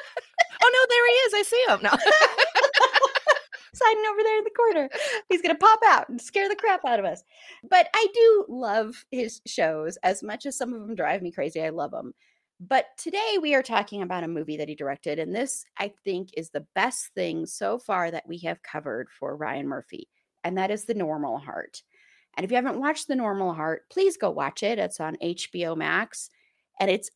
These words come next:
Speaker 2: an amazing movie. It will infuriate you, but it is an important story to tell because I think we still forget that in the eighties,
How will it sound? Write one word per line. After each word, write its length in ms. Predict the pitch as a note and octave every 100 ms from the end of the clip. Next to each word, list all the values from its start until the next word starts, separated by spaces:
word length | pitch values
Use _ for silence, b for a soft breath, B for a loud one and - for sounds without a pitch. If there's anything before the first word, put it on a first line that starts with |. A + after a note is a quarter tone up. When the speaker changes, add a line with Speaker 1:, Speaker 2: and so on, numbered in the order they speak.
| _ _
Speaker 2:
an 100 | A3+
amazing 680 | A#3+ A#3+ B3 C4 A#3+ G3 E3+
movie. 500 | D#3 D3+ D3+ D3 D3 _ -
It 220 | G3 _
will 140 | G#3+ -
infuriate 800 | G3+ F#3 - B3+ C#4+ A#3+ E3+ D3
you, 360 | D3 C#3+ C#3+ - _ _ _ _ _
but 160 | F3 A3+
it 100 | A3
is 140 | A3
an 80 | A#3+
important 560 | A3 - B3 G3+ F#3+
story 400 | - - F3 E3+
to 120 | D#3 C#3+
tell 340 | - D3 D3
because 320 | D3+ - D#3
I 80 | D#3+
think 360 | - - E3+ -
we 80 |
still 280 | E3 - A3+
forget 500 | A3 F#3+ - C#3 C#3 _ _ _ _ _ _ -
that 300 | E3+ F#3+ F#3+
in 100 | A3
the 140 | A3+
eighties, 800 | - C#4+ C#4 F3+ E3 E3+ - -